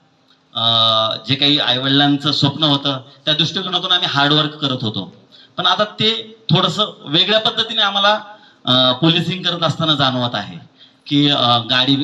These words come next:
घेणं, हातात मस्त ॲपल मोबाईल वापरणं, अ, मस्त म्हणजे ते आता नवीन आलेल्या आहेत गाड्या, खास तुमच्यासाठीच काढलेल्या आहेत अट्रॅक्शन म्हणून.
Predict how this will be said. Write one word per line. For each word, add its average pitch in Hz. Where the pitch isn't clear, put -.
घेणं, 123
हातात 139
मस्त 139
ॲपल 139
मोबाईल 139
वापरणं, 120
अ, 110
मस्त 139
म्हणजे 135
ते 113
आता 117
नवीन 151
आलेल्या 160
आहेत 139
गाड्या, 107
खास 160
तुमच्यासाठीच 185
काढलेल्या 147
आहेत 120
अट्रॅक्शन 131
म्हणून. 104